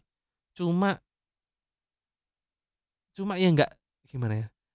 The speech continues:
Emang kalau dipaksa, dipaksa kita kan pas-, as-, pasti akan bisa beradaptasi dengan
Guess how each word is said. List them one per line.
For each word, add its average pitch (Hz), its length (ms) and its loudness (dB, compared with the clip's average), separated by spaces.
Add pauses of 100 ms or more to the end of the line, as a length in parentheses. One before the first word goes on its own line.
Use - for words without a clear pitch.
(180)
Emang 214 240 -2
kalau 175 160 -2
dipaksa, 143 640 -2
dipaksa 151 400 -6
kita 143 240 -6
kan 165 160 0
pas-, 160 240 -2
as-, - 320 -12
pasti 139 240 -12
akan 139 240 -2
bisa 135 240 -2
beradaptasi 120 640 -10
dengan 113 320 -16